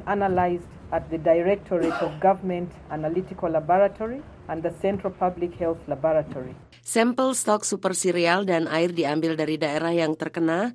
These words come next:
Speaker 2: termasuk darah, muntah, dan urin pasien. Dan saat ini sedang dianalisa di Direktorat Laboratorium Analisis Pemerintah dan Laboratorium Pusat Kesehatan Masyarakat,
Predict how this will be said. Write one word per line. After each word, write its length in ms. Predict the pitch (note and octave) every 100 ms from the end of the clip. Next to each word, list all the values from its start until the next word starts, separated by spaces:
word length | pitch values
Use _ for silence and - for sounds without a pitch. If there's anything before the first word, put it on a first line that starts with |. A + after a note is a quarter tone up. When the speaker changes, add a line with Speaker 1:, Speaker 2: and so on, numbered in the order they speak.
| -
Speaker 2:
termasuk 400 | F#3 F#3 G#3 F#3+
darah, 400 | F3 E3+ F3 G#3
muntah, 400 | F3 E3 E3 E3+
dan 320 | D#3 D3+ C#3+ -
urin 240 | F3 F#3
pasien. 640 | F#3 F#3+ F#3+ G3 D3+ C#3 -
Dan 240 | E3+ E3 F3
saat 240 | E3 D3+
ini 240 | E3+ G#3
sedang 320 | G#3 E3+ D#3+ D#3+
dianalisa 640 | - D#3+ D#3 D#3+ - F3+
di 160 | E3 C3
Direktorat 720 | D#3+ D#3 D#3 - F3 F3+ F3+ -
Laboratorium 640 | F3 F3 G3+ G#3 G3+ G3+ G3
Analisis 560 | F#3+ F3+ E3+ E3+ G3+
Pemerintah 640 | - D#3+ D#3+ D#3 D#3+ G3+ C4+
dan 240 | F#3+ D#3+
Laboratorium 560 | D#3 D3+ D3+ D3+ D#3 D#3
Pusat 400 | F3+ - F#3+ F#3 -
Kesehatan 560 | - - E3+ D#3 D3 D3
Masyarakat, 560 | D3+ - F3 F3 D3+